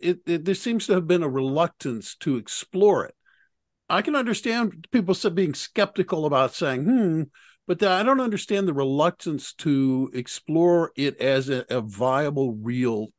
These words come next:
treatment. I get the sense from some of the stuff you said that it's beginning to change,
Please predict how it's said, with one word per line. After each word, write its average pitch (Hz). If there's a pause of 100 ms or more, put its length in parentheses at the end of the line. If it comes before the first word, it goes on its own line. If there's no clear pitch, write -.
(160)
treatment. 107 (640)
I 143
get 196
the 262
sense 208
from 175
some 190
of 185
the 170
stuff 180
you 165
said 175
that 156
it's 143
beginning 156
to 131
change, 190